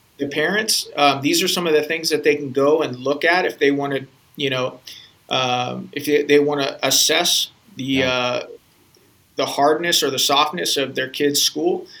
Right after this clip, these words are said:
Speaker 2: Well, let me, before you do that, before you do that, 'cause I wanna make, I wanna focus in on that. I think one of the things that you mentioned was,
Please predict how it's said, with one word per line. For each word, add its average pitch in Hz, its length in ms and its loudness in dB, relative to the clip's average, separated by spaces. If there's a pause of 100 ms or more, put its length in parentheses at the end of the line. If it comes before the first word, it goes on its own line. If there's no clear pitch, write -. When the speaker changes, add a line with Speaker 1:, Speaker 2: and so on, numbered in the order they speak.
(100)
Speaker 2:
Well, 120 100 -2
let 147 140 4
me, 165 160 -6
before 147 420 0
you 185 100 -2
do 160 180 2
that, 127 220 4
before 139 280 0
you 135 60 0
do 131 120 0
that, 113 160 0
'cause 117 160 -4
I 117 60 4
wanna 127 260 0
make, 120 220 -8 (400)
I 123 60 4
wanna 151 240 6
focus 135 400 0
in 131 100 -2
on 120 160 0
that. 104 260 -2 (300)
I 123 60 2
think 170 200 -2
one 160 140 0
of 147 80 0
the 135 80 0
things 135 300 -6
that 127 60 -2
you 120 180 -4
mentioned 113 520 -4
was, 95 420 -2